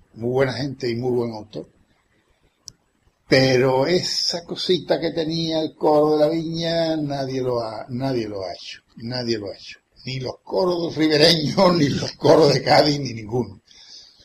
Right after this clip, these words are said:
Evidentemente, coro de la viña también tuvo su gran época, ¿eh? Pero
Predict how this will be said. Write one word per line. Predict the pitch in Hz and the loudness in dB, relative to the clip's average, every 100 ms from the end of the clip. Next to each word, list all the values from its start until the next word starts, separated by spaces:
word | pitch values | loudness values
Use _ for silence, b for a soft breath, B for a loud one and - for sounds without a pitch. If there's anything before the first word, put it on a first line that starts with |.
| B _ - | B _ -2
Evidentemente, | 101 98 98 110 135 131 - - _ _ _ _ _ _ _ | 0 0 -2 0 0 -2 -6 -18 _ _ _ _ _ _ _
coro | - 135 | 0 2
de | 127 | 4
la | |
viña | 135 147 143 | 2 0 0
también | 143 131 139 - | -2 0 -2 0
tuvo | 147 135 | 0 2
su | - 120 | 0 0
gran | 123 123 | 0 0
época, | 110 - - - _ _ _ | -4 -10 -18 -20 _ _ _
¿eh? | 110 143 185 _ _ _ _ _ _ _ _ _ _ | -8 -8 -8 _ _ _ _ _ _ _ _ _ _
Pero | - 143 190 254 | -2 0 0 -2